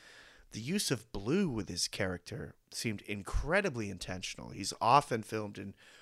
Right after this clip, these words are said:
blue light, kind of reflecting off of his hair or profiling him or whatever. I don't know what was trying to be said or what could be said about <laughs> what they were saying,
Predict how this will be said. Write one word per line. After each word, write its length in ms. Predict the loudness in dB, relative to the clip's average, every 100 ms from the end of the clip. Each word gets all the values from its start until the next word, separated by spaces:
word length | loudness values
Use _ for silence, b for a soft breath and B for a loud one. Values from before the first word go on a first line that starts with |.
| B B -6
blue 260 | -2 -2
light, 480 | 0 4 4 2 -4
kind 140 | -4
of 100 | -4
reflecting 540 | -6 -4 -2 0 -2 -2
off 200 | -2 -6
of 120 | -8
his 160 | -4 -2
hair 420 | 2 2 2 -2
or 60 | -6
profiling 680 | -2 -2 0 -2 -2 -4
him 140 | -8 -10
or 80 | -8
whatever. 480 | -6 -2 -2 0
I 60 | 0
don't 160 | 0 2
know 320 | 2 0 -4 B B B B _
what 340 | 0 4 4 2
was 180 | -4 -4
trying 360 | 0 0 0
to 60 | 0
be 80 | 0
said 280 | 4 4
or 40 | 4
what 260 | -2 -4
could 240 | -2 -2 -2
be 120 | -2
said 340 | 0 0 -2
about 220 | -2 -6 0
<laughs> 20 |
what 240 | 0 0
they 140 | 0 0
were 160 | 0
saying, 520 | 0 4 4 2 -2